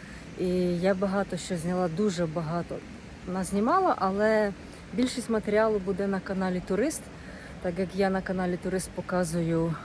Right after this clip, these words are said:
де ми буваємо, е, просто показую місця, так. А влог, влог, куди мені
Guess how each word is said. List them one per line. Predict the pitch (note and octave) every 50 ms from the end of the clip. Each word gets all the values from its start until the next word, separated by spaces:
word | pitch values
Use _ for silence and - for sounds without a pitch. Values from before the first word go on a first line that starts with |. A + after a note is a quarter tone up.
| - -
де | F3+ F3+ F3+
ми | F3+ F3
буваємо, | D#3+ C#3+ C#3 D3+ E3 A3+ C#4+ D#4 D4+ C#4+ C4+ B3+ B3+ B3 A3 - - - - - - - - - - - - - - - -
е, | - D#3+ E3 -
просто | - F#3+ F#3 - - F#3
показую | - F3+ - G3 F#3+ F3 D#3 E3 E3
місця, | D#3+ D#3+ E3 - - - A#3+ A#3+ C4 C4+ - - - - - - - - - -
так. | G3 G#3 A3+ - - - - - - - - - - - - - - - - - - - - - - - - - - - - -
А | - F#3+ F#3+ F#3+ F#3 F#3 F#3
влог, | F3+ F#3 G3 G#3 A#3 C4+ C#4+ - - - - - - - - - - G#3+ - -
влог, | C#3+ G3 F#3 F3+ G3+ G3+ G#3+ A#3+ - - - - - - - - - - -
куди | F3 D#3 - F#3+ G3
мені | G3 F#3+ F#3 F3+ F3